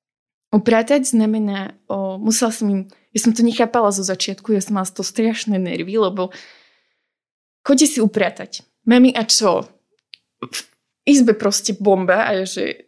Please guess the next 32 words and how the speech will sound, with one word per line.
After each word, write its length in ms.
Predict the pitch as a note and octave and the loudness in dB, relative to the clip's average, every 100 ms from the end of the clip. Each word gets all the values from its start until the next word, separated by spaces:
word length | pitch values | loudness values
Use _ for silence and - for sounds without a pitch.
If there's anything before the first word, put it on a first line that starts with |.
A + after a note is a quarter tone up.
| - | -6
"To 160 | G#3+ | -4
fakt? 640 | G3+ A#3 G#3+ B3 A#4 - - B3 | -2 0 2 2 -2 -6 0 4
Mi 80 | |
môžeš 320 | A#3 A3+ B3+ B3+ | 6 4 0 0
položiť 320 | G3 G#3+ A3 | 0 0 -2
otázku, 400 | A3+ C4 C4 - | 0 0 0 -2
že 160 | A3+ | -2
a 160 | - A#3+ | 0 -2
čo?" 560 | B3 - A3+ F3 D#4+ - - - - D4+ A#3+ - | -2 2 2 2 -2 -10 -20 -20 -16 -12 -12 0
Tak 160 | G#3+ G3+ | 2 2
vrajím, 320 | G#3+ G3+ G3 | 0 -2 -4
že, 320 | G3 G3 - | -8 -12 -8
o, 320 | G3+ F#3+ F#3+ | -4 -4 -4
"Tak 400 | - A3+ - - | -2 -2 -4 -4
kocky." 480 | A#3 G3 - - F3 - _ _ _ _ _ - | -2 0 -4 -8 -14 -16 _ _ _ _ _ 2
"Mami, 240 | D4+ D#4+ D4+ | 6 6 4
už 80 | |
som 240 | D4 C4 A#3 | 2 4 4
upratala." 480 | A3+ G3+ G3 G#3 G3 | 2 -4 -4 -16 -12
A 80 | |
že, 240 | F#3 F3 - _ _ _ _ - | -12 -12 -16 _ _ _ _ -6
"A 160 | A#3 - | -2 2
ostatné?" 880 | A3 - - A3 - G#3 G3 B3 - | 2 2 0 0 2 0 2 -2 -4
A 160 | A3 | -2
on, 20 | G#3 | -2
že, 140 | A3 | -2
"Čo 320 | - E4+ F#4 | 0 2 2
ostatné?" 640 | F#4 - C4+ C4 - - - | 0 0 0 0 -8 -6 -2
A 80 | |
ja, 80 | B3 | 0
že, 160 | A3+ B3 D#4+ | 0 -2 -2
"Ach." 160 | D4 | -2